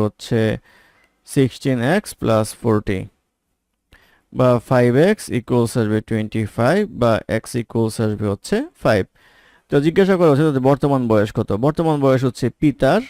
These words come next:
পিতার হচ্ছে সেভেন এক্স, seven into five ইকুয়ালস আসবে হচ্ছে থার্টি ফাইভ,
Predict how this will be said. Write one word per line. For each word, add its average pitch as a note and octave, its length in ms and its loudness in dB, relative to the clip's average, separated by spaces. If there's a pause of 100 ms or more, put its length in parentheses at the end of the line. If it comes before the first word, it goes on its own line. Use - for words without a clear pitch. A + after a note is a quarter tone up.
(480)
পিতার B2+ 300 -2
হচ্ছে B2 220 -4 (200)
সেভেন A2+ 360 0 (400)
এক্স, - 160 -6 (280)
seven A2 280 0 (100)
into A2 260 -4 (220)
five F3+ 320 0 (720)
ইকুয়ালস A#2+ 320 0 (100)
আসবে G#2+ 260 -2
হচ্ছে - 240 -4 (360)
থার্টি A2+ 320 2 (100)
ফাইভ, F#2+ 200 -2